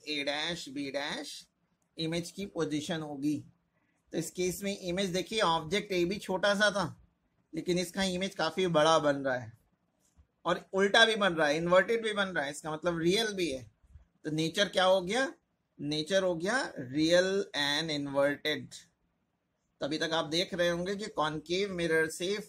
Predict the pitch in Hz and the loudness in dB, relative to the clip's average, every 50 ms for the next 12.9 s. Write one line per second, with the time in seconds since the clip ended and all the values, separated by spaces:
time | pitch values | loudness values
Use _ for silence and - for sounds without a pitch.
0 | - - 170 160 - 175 - - - - 180 196 196 - - 165 160 160 160 - | -8 -2 -2 -2 -2 -2 -6 -12 -4 -2 -2 -2 -2 -4 -4 -4 -4 -4 -4 -6
1 | 165 165 160 156 156 165 170 175 196 190 185 180 - - 156 156 165 175 196 214 | -6 -6 -8 -8 -6 -6 -4 -4 -4 -4 -6 -8 -6 -6 -4 -2 -2 0 0 2
2 | 214 208 202 190 185 185 185 180 - - 156 151 160 160 160 147 135 147 151 135 | 2 2 2 2 2 2 0 0 -2 -2 -2 -2 -2 -2 -6 -4 -4 -4 -4 -4
3 | 120 - _ _ _ _ _ _ _ _ _ - 151 165 170 165 - 160 156 156 | -6 -10 _ _ _ _ _ _ _ _ _ 0 0 0 0 0 -2 -2 -2 0
4 | 156 156 139 131 120 - _ _ _ _ _ _ _ _ _ - - - - 143 | -2 -4 -6 -8 -10 -12 _ _ _ _ _ _ _ _ _ -20 -20 -14 -8 -4
5 | 147 160 165 165 170 214 208 202 214 208 - - - - 151 147 156 160 151 - | -2 0 0 0 0 0 0 0 0 -6 -10 -16 -8 -4 -2 0 2 0 0 -2
6 | - 147 147 160 190 214 196 - - 151 143 147 139 131 127 123 - _ _ _ | -4 -4 -4 -4 -4 -6 -8 -8 -6 -6 -4 -4 -6 -6 -8 -10 -14 _ _ _
7 | _ _ _ _ - 143 147 151 147 147 147 143 147 151 151 - - 165 156 - | _ _ _ _ -8 -6 -4 0 0 0 0 0 -2 -6 -6 -6 -8 -8 -8 -6
8 | - 120 139 143 147 151 143 143 151 156 151 - 160 147 143 156 170 170 170 190 | -4 -4 -4 -2 -2 -2 0 0 0 -2 -4 -4 -6 -6 -4 -4 -4 -4 -4 -4
9 | 254 285 165 151 147 147 135 131 123 120 120 113 - 117 113 - - - _ _ | -6 -6 -4 -4 -4 -4 -4 -4 -6 -6 -8 -10 -12 -14 -14 -14 -16 -20 _ _
10 | _ _ _ _ _ _ _ _ _ _ 147 151 151 151 151 147 151 143 - 139 | _ _ _ _ _ _ _ _ _ _ -6 -4 -2 2 4 4 4 2 2 -2
11 | 127 98 87 - - _ _ _ _ _ _ _ _ _ _ - - - 165 160 | -2 -4 -8 -12 -18 _ _ _ _ _ _ _ _ _ _ -8 -2 2 4 4
12 | 180 208 226 220 - 196 190 185 190 208 202 196 202 202 196 233 254 | 4 2 0 -2 0 0 0 2 2 2 2 2 0 -2 0 0 0